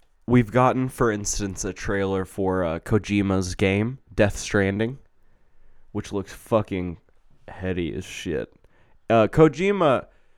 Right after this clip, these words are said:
famously heady already, uh, like, by making Metal Gear Solid, eh, one through nine, or however many were, there were. Just, uh, they, you know,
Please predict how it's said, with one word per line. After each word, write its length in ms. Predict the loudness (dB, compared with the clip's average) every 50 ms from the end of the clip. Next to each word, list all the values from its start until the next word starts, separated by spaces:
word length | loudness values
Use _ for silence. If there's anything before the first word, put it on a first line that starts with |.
| _ _
famously 800 | -10 -4 0 0 0 2 2 2 0 0 0 2 2 4 4 4
heady 500 | 4 4 4 4 4 4 2 2 -2 -4 -10 _ 8
already, 640 | 10 10 10 10 10 8 8 8 6 4 2 0 -4 -12 _ _ _ _ -6 _
uh, 300 | 0 2 2 0 0 -2 -4
like, 240 | -2 -2 -2 -2 -4 -8
by 220 | 0 2 4 4
making 420 | 6 6 4 4 4 0 0 4
Metal 200 | 4 4 4 4
Gear 180 | 4 4 2 0
Solid, 480 | 2 2 4 4 4 4 2 0 -2 -6 -12 _ _ _ _ _ _ _ _ _ -4
eh, 220 | -4 -4 -4 -8 -10 _ -8
one 340 | -6 0 2 2 2 2
through 220 | -2 -4 -4 -4 -4
nine, 440 | -4 -6 -4 -4 -4 -4 -6 -8 -12 -18 -16 _
or 120 | -8 -6 0
however 360 | 2 2 4 4 2 0 -4
many 240 | -6 -6 -6 -4 -4
were, 160 | -4 -4 -4
there 220 | -4 -2 -2 0 0
were. 260 | 0 0 -2 -2 -6 -12 -20 _ _ _ _ _ _ _ -6
Just, 260 | -2 -2 -2 0 2
uh, 240 | 4 4 6 4 2 0 -4 -14 _ _ _ -20 _ _ _ _ _
they, 260 | 0 2 4 4 4
you 160 | 4 2 2 2
know, 260 | 2 2 0 -2